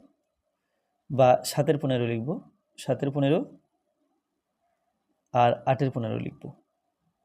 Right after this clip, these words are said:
তাহলে এখানে ছয়ের পনেরো লিখতে পারতাম, সেক্ষেত্রে যেটা করতে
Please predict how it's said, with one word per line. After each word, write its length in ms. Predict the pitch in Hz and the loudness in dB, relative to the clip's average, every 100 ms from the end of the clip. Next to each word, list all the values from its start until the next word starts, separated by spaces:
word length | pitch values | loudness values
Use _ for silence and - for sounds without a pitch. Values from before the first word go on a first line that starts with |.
| _ _ _ _ _ _ _ _ _ _ _ _ _ _ | _ _ _ _ _ _ _ _ _ _ _ _ _ _
তাহলে 180 | - 156 170 | 2 4 4
এখানে 160 | 175 170 | 2 0
ছয়ের 220 | - 143 143 | 4 4 4
পনেরো 200 | 151 151 | 2 2
লিখতে 260 | 156 147 160 | 2 0 0
পারতাম, 320 | 143 143 190 | 0 0 -4
সেক্ষেত্রে 480 | 190 139 143 135 143 143 139 - _ - 127 | -6 -6 -6 -4 -2 -2 -4 -14 _ -8 -4
যেটা 180 | 127 | -4
করতে 260 | 127 117 - | -4 -6 -4